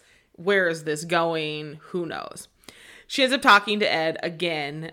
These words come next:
um, and he's like, "Why didn't you take a picture?"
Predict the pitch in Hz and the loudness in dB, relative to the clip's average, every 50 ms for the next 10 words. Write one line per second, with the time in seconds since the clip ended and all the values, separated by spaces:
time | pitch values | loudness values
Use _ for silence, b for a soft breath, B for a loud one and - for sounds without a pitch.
0 | - - 160 165 165 165 160 160 160 151 - - 202 208 226 240 233 233 226 185 | -6 -2 -2 0 0 0 -2 -4 -4 -6 -2 -2 0 0 2 0 2 2 0 0
1 | 165 175 175 185 202 220 214 - 214 233 220 208 202 - 190 208 - - 139 110 | 2 2 2 2 2 -2 -4 -4 -4 -2 -4 -4 -2 -2 -4 -4 -2 -6 -6 -6
2 | 90 90 92 | -6 -8 -10